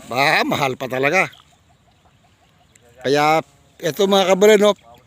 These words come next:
katamtaman pa lang yung mga laki nila, pero pinilit na dahil nga may kamahalan ng singkamas. Ayan, oh. Sa bayan namin, maraming singkamas. Sa bayan po ng Erona.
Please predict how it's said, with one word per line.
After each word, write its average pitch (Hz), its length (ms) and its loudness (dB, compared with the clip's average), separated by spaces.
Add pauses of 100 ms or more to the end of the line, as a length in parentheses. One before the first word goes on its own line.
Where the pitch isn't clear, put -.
(1300)
katamtaman 156 560 -2
pa 170 80 -2
lang 170 160 2
yung 170 160 0
mga 165 160 2
laki 165 160 -4
nila, 185 160 -2
pero 160 240 -4
pinilit 156 320 0
na 160 160 -6
dahil 156 160 2
nga 147 400 0
may 143 80 -2
kamahalan 143 480 -2
ng 143 80 -4
singkamas. 139 560 -6 (640)
Ayan, 127 240 -4
oh. 104 80 -12 (1400)
Sa 127 160 -12
bayan 160 320 4
namin, 185 400 2
maraming 160 320 0
singkamas. 160 640 -4
Sa - 0 -
bayan 147 320 -2
po 165 80 -4
ng 156 160 -2
Erona. 156 400 2